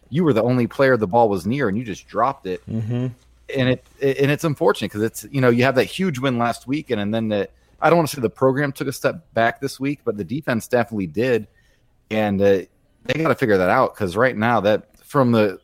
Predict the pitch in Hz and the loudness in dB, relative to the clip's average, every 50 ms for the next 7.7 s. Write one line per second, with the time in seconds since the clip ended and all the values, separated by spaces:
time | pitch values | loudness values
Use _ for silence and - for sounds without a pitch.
0 | _ _ - 123 - - 165 139 - - - 113 131 147 143 110 85 98 98 98 | _ _ -8 -4 0 2 0 0 0 -2 0 2 2 4 2 2 0 0 -2 -4
1 | 95 92 101 110 110 143 170 196 196 160 - - 139 160 160 147 123 - - 139 | -4 -4 -4 0 0 0 0 0 -4 -8 -6 -4 -2 -2 -2 -2 -6 -4 0 0
2 | 139 135 131 - - - 143 160 156 110 113 110 107 104 107 104 98 131 127 117 | 0 0 0 -4 -6 -2 0 0 0 0 0 -2 -2 -2 -4 -4 -2 -2 -2 -2
3 | - 113 95 - - 131 131 123 117 - _ _ _ _ _ _ - 120 113 - | -2 -4 -6 -4 -2 -2 -2 -2 -4 -6 _ _ _ _ _ _ -6 -6 -6 -4
4 | - 135 117 98 - - 151 160 143 120 - - 107 104 101 92 101 110 104 95 | -2 -2 -2 -2 -2 -4 -4 -4 -4 -6 -4 -2 0 0 0 0 0 0 0 2
5 | 107 110 117 113 110 110 107 107 104 101 98 92 98 113 120 120 113 104 90 - | 0 0 0 2 2 2 2 4 2 0 0 0 0 0 2 2 2 0 0 0
6 | 120 123 123 90 73 - _ _ _ _ _ _ _ 110 - 120 120 123 127 131 | 0 0 0 -2 -4 -8 _ _ _ _ _ _ _ -2 4 6 6 6 6 2
7 | 123 120 _ 127 120 117 120 131 117 104 101 - - - | 0 -6 _ -6 -4 -4 -2 -4 -4 -4 -8 -8 -14 -18